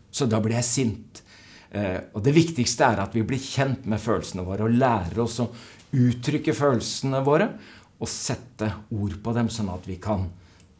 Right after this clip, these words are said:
dele de og fortelle andre hvordan vi har det. Og så har vi ulike personligheter. Vi har jo ikke bare noen grunnleggende følelser,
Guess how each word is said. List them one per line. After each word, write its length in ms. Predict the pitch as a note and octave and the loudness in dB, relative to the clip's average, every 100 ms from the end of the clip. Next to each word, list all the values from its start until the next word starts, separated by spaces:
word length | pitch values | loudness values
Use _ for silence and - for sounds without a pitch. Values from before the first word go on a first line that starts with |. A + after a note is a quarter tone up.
| _ | _
dele 460 | G#2+ B2 G2+ E2 E2+ | 0 2 2 -2 -2
de 140 | A#2+ A#2+ | 0 2
og 140 | F#2+ E2+ - - _ _ | 0 -6 -12 -20 _ _
fortelle 340 | - - G#2+ A2+ C3 | -8 -4 -2 -2 0
andre 300 | G2+ E2 G#2 | -2 -2 -4
hvordan 220 | F2 D#2+ | -4 -6
vi 60 | F2 | -8
har 140 | E2+ D#2+ | -8 -10
det. 120 | - - _ _ _ _ _ _ _ | -16 -20 _ _ _ _ _ _ _
Og 80 | - | 0
så 80 | B2+ | 4
har 60 | |
vi 80 | G3+ | 8
ulike 360 | G#3 B2 A2+ A2+ | 8 8 6 4
personligheter. 800 | C#3+ C#3 B2+ G2 F#2+ E2 - F2+ - _ _ | 2 4 2 0 0 -4 -6 -10 -10 _ _
Vi 180 | - - | -14 -8
har 200 | - - | -4 -2
jo 80 | - | -4
ikke 160 | - B2+ | -2 2
bare 180 | A2+ F#2+ | 2 4
noen 220 | A#2 A#2 - - | 2 2 -4 -6
grunnleggende 1000 | B2+ G#2 D3 C#3+ G#2+ F#2+ F2+ G2 A2+ B2+ | 0 6 6 8 6 4 0 2 2 4
følelser, 540 | D3 A2+ F#2+ E3+ F#3+ | 4 6 4 2 0